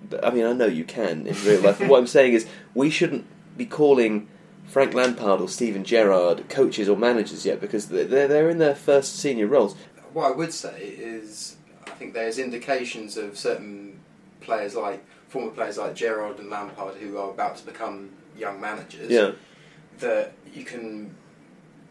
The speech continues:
Speaker 2: see a-, at least a certain level of judgment before they've even gone into the role,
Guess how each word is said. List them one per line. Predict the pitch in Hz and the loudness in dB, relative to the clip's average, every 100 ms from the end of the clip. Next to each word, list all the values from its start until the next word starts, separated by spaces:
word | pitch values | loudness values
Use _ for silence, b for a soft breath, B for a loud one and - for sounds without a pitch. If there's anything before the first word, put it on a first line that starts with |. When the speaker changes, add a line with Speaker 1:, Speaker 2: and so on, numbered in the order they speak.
| - | -12
Speaker 2:
see | - 156 131 131 123 117 | -2 -2 -2 -4 -10 -12
a-, | 110 113 120 | -10 -8 -6
at | |
least | 131 131 - | -4 -6 -6
a | |
certain | - 127 110 104 | -8 -6 -8 -10
level | 117 113 110 | -6 -6 -6
of | 101 | -8
judgment | - 123 - 98 90 - - _ _ _ | -2 -2 -2 -8 -14 -16 -20 _ _ _
before | - 117 110 | -14 -6 -6
they've | 107 | -6
even | 110 | -8
gone | 107 104 | -8 -8
into | 104 | -10
the | 107 | -8
role, | 107 101 101 | -6 -6 -8